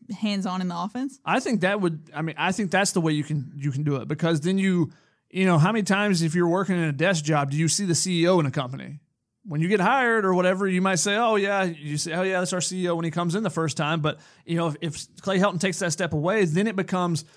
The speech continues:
Speaker 2: the culture in the office that it, that is, uh, what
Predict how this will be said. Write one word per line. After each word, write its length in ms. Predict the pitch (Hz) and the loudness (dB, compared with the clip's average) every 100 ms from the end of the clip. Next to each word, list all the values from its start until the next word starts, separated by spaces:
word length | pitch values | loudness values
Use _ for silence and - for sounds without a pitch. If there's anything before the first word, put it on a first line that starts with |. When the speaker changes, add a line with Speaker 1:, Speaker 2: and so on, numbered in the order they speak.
| _ | _
Speaker 2:
the 100 | 165 | -2
culture 360 | 156 190 170 175 | 2 2 2 2
in 100 | 160 | 2
the 120 | 147 | 2
office 480 | 135 214 190 160 - | 2 2 2 0 0
that 180 | 160 151 | 0 0
it, 240 | 151 156 | -2 -4
that 120 | 151 | -2
is, 320 | 151 151 135 | 0 0 -2
uh, 400 | - 143 135 131 127 _ _ | -6 -4 -2 -4 -6 _ _
what 300 | 147 170 160 | -2 0 0